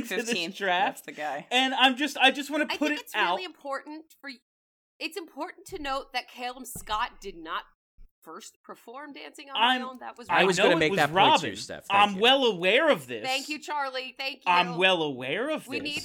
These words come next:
Speaker 3: we need correct historical
Speaker 1: Uh,
Speaker 3: accuracy. Thank
Speaker 1: everyone
Speaker 3: you
Speaker 1: knows
Speaker 3: for my
Speaker 1: that,
Speaker 3: input.
Speaker 1: but it's not the version of the song that they listen to.
Speaker 2: Which was a mistake, in my opinion.
Speaker 1: Uh, you know,
Speaker 4: Agreed.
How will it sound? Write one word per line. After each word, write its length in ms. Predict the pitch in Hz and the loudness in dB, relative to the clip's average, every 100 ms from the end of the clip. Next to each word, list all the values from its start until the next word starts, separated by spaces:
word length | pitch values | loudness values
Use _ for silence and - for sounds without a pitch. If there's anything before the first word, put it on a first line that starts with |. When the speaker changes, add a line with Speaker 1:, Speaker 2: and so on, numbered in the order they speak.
| 294 | -10
Speaker 3:
we 100 | 302 | -8
need 220 | 339 - | -8 -10
correct 480 | - 285 269 277 - | -6 -4 -4 -6 -10
historical 480 | 269 - 262 240 | -16 -10 -8 -6
Speaker 1:
Uh, 60 | 233 | -4
Speaker 3:
accuracy. 680 | 208 - 254 254 - 262 254 - | -6 -8 -14 -16 -16 -18 2 8
Thank 120 | 269 | 8
Speaker 1:
everyone 380 | 349 339 302 240 | 8 2 4 4
Speaker 3:
you 40 | |
Speaker 1:
knows 320 | 214 277 359 | 4 4 4
Speaker 3:
for 60 | 214 | 6
my 60 | 170 | 8
Speaker 1:
that, 180 | 147 190 | 8 6
Speaker 3:
input. 120 | 175 | 4
Speaker 1:
but 100 | 226 | 0
it's 140 | 233 | 2
not 180 | 254 254 | 2 4
the 80 | 254 | 2
version 460 | 180 220 240 196 233 | 2 4 6 2 -4
of 120 | 196 | -4
the 80 | 226 | -6
song 440 | - 190 175 190 | 0 2 4 2
that 300 | 196 160 143 | 0 -2 -4
they 280 | 156 170 180 | 2 4 4
listen 420 | 185 285 - 247 | 0 -2 -2 -8
to. 240 | 151 - - _ _ _ - | -8 -12 -16 _ _ _ -12
Speaker 2:
Which 160 | 196 | -8
was 160 | 208 190 | -2 0
a 60 | 170 | 0
mistake, 500 | 131 - 117 107 - | -4 -8 -10 -10 -12
in 80 | 117 | -12
my 180 | 120 | -12
opinion. 260 | 113 - - | -14 -16 -8
Speaker 1:
Uh, 180 | 226 269 | -6 -4
you 120 | 240 | -2
know, 60 | 285 | -4
Speaker 4:
Agreed. 140 | 269 | -6